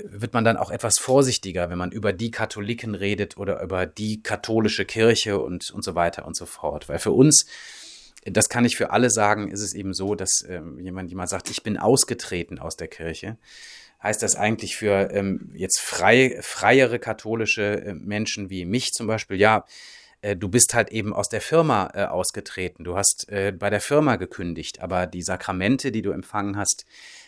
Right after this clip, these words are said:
werden dem Grunde nach als nach wie vor gültig angesehen.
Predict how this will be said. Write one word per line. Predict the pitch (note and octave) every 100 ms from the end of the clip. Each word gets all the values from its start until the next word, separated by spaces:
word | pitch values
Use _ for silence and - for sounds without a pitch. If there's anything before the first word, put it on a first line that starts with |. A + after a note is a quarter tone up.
| _ -
werden | F#2+ F#2
dem | F2+ F2+
Grunde | - A2 A#2+
nach | A#2+ G2+ G2+ -
als | F2+ F2 - -
nach | F2+ F#2 G2
wie |
vor | - F2+ D#2+
gültig | G#2+ B2 A#2 -
angesehen. | G2 F#2+ E2+ F2 F2 F2+